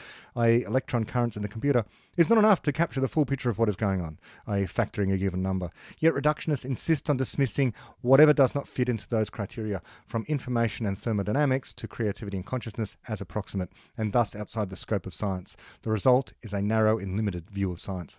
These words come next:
Pausing there, my reflection. That might even undersell things. The result is a narrow and limited view of science. It completely dismisses the entire corpus of science, aside from fundamental physics. It's everything else is utterly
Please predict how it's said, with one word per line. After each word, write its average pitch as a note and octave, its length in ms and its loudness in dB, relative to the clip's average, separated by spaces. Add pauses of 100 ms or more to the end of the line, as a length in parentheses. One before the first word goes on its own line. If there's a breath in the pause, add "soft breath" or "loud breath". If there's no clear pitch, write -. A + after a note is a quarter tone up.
Pausing B2 300 4
there, G2 180 -2 (100)
my F#2 140 0
reflection. F#2 480 -8 (320)
That D#3 180 4
might C#3 220 2
even A#2 200 2
undersell A2 420 -2
things. F2 260 -10
The A2+ 80 -4
result A#2+ 340 0
is A2+ 80 0
a A#2 80 2
narrow A2 320 2
and G#2 120 0
limited G#2 240 0
view G#2 180 0
of F2+ 80 -4
science. G#2 300 -2
It D3+ 160 -2
completely E3 760 0 (220 loud breath)
dismisses C3+ 840 0
the A#2+ 120 -2
entire B2 840 2 (920 soft breath)
corpus F3 460 8
of B2 100 -2
science, A2+ 540 -4 (480 soft breath)
aside G#3 480 4
from D3+ 480 2 (320)
fundamental G#2+ 480 0
physics. - 460 -8 (240 soft breath)
It's C3+ 160 -2
everything D#3 400 4
else C3+ 280 4
is A#2 280 0
utterly A2+ 480 -2